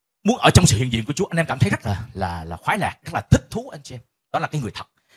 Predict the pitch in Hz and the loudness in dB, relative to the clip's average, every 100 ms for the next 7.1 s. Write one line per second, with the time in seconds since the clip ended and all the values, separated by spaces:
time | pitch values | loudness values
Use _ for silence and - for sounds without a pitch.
0 | _ _ _ - 139 131 202 214 202 135 | _ _ _ -4 0 2 0 0 0 -2
1 | 98 _ _ _ _ 240 233 107 - _ | -6 _ _ _ _ 2 2 -2 -8 _
2 | _ _ _ _ _ _ _ _ _ _ | _ _ _ _ _ _ _ _ _ _
3 | _ - - 156 - - 214 220 269 285 | _ 0 6 6 6 4 4 2 0 2
4 | 403 233 208 247 208 185 180 - 165 - | 2 2 -2 -4 -2 -2 -2 -2 -2 0
5 | 285 320 294 359 233 165 - 165 247 233 | 0 2 4 2 2 -2 2 0 0 -2
6 | 208 208 196 285 214 202 190 285 277 - | -2 0 -2 -2 -6 -4 -4 -2 0 -2